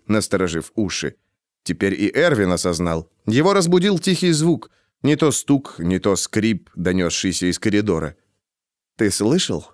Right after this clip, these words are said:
спросил Эрвин стрельца. Тот не успел ответить, как звук повторился. Кто-то постукивал снаружи по двери. «Стрелец», — сказал Эрвин. «Стрелец же!»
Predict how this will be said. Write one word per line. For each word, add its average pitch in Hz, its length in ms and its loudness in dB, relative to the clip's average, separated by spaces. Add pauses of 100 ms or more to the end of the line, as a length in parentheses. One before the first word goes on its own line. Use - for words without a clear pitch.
спросил 107 540 0
Эрвин 92 280 0
стрельца. 110 600 -4 (380)
Тот 113 200 2
не 117 140 2
успел 113 400 0
ответить, 113 640 0
как 107 240 0
звук 95 440 0
повторился. 120 760 0 (420)
Кто-то 110 320 0
постукивал 123 680 2
снаружи 101 460 0
по 117 140 0
двери. 98 440 0 (520)
«Стрелец», — 127 760 0 (140)
сказал 92 480 -2
Эрвин. 80 320 -4 (420)
«Стрелец 233 560 2
же!» 104 240 -4